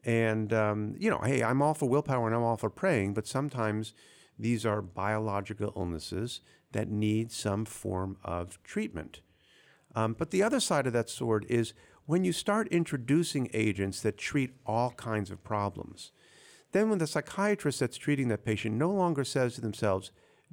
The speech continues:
"Do I need to treat with meds?" they ask, "Which med do I use?"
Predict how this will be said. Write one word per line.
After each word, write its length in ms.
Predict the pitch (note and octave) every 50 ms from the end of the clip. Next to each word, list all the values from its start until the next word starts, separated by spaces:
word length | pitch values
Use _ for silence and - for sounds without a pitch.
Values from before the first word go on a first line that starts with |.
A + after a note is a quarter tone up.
| A#2 G2+ G2+
"Do 240 | C#3 F3 G#3 A3 G3
I 100 | E3 B2+
need 280 | A2 A2 G#2 G2 F2 -
to 40 |
treat 300 | F2 - - - F#2+ -
with 160 | - F2+ - -
meds?" 480 | F2+ F2 D#2+ - - F2 G2 - - - _ _ _ _ _ -
they 180 | B2+ C3+ C#3
ask, 260 | C3 B2 B2 - - - _ _ _
"Which 340 | - A2 A#2+ D#3+ D#3 - -
med 260 | C3 B2+ B2 A#2 G#2+
do 140 | G#2 G2 F#2
I 80 | E2
use?" 580 | F2 F#2 A2+ A2+ G2+ E2+ - - - - -